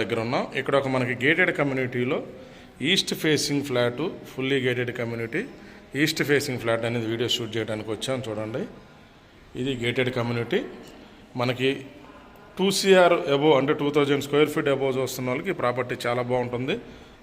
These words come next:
మొత్తం ఫుల్లీ, అంటే, ఫర్నిచర్ ఉంటుంది ఫ్లాట్. వీడియోలో కంటిన్యూ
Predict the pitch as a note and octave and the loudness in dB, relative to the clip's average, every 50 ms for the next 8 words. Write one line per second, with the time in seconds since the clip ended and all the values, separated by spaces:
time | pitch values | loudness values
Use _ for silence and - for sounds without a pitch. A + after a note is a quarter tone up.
0 | - A2+ G#2+ G#2+ B2+ A#2+ B2 - B2+ C3 C3+ C3 C3 C3 B2+ B2 B2 B2 A#2+ A#2+ | -8 -8 -4 -2 -2 -2 -2 -2 0 2 6 6 8 8 6 4 2 0 -2 -2
1 | A#2+ - B2 A#2 A#2+ B2 A#2+ B2 B2+ B2 A#2+ A#2+ A#2+ A2+ A2+ A2+ - A#2 A#2 A#2 | -4 -4 -4 -2 -2 -2 -2 -2 -2 -2 -2 -2 -4 -4 -6 -6 -4 -2 -2 -2
2 | A#2 - F#3+ C4 - - - - - - - - - - - - - - B2+ C3+ | 0 0 -2 -4 -4 -8 -16 -20 -20 -20 -20 -20 -20 -20 -20 -20 -6 -2 0 2
3 | D#3 E3+ E3+ D#3+ E3 D3+ C#3+ C3+ C#3 D3 D3 | 4 4 4 4 4 4 2 2 2 2 4